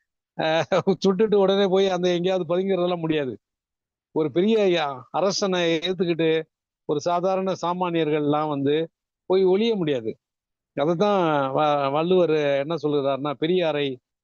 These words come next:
பிழையாமைக்கு யாண்டு சென்று யாண்டும் உளராகார்." எதைத்தான் சாதிக்க போவாங்க? இப்படி போய் தண்டையை போட்டுட்டு போய் ஒளிஞ்சு ஒளிஞ்சு ஒண்ணுமே செய்ய முடியாது. அதனால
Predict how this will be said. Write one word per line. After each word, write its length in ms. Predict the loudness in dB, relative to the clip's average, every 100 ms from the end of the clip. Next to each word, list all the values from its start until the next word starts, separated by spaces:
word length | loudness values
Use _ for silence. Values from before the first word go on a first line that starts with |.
| _ _
பிழையாமைக்கு 760 | 0 2 0 -2 -2 0 0 2
யாண்டு 800 | 0 0 0 0 0 0 2 0
சென்று 760 | 0 -2 -2 0 0 2 0 -2 _ _ _ _ _
யாண்டும் 840 | -4 -2 0 -2 -2 0 -2 -4 -6 -2
உளராகார்." 760 | 0 2 2 0 0 -2 -2 -8 _ _ _ _ -4
எதைத்தான் 400 | -2 0 0 -2
சாதிக்க 420 | 0 0 2 0
போவாங்க? 460 | 0 0 2 0 -4 -8 _ _ _
இப்படி 300 | -4 -2 0
போய் 220 | 0 0
தண்டையை 400 | 0 -2 0 0
போட்டுட்டு 440 | 0 0 0 -2 -2
போய் 200 | 0 2
ஒளிஞ்சு 320 | 0 0 -2
ஒளிஞ்சு 400 | -2 -2 -2 -4 -6 _ _ _ -6
ஒண்ணுமே 380 | -4 -2 -2
செய்ய 300 | -2 0 0
முடியாது. 640 | 0 0 0 0 -2 -2 -4 _ _ _
அதனால 640 | -6 -2 -2 -2 -2 -4